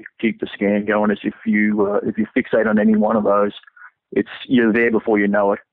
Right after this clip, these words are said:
and, and, you know, you've, you're not set yourself up properly. So the wind,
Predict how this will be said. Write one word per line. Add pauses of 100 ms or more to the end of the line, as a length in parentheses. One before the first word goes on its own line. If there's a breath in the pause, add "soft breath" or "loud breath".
(180)
and,
and,
you
know,
you've, (160)
you're
not
set
yourself
up
properly.
So (720 loud breath)
the
wind,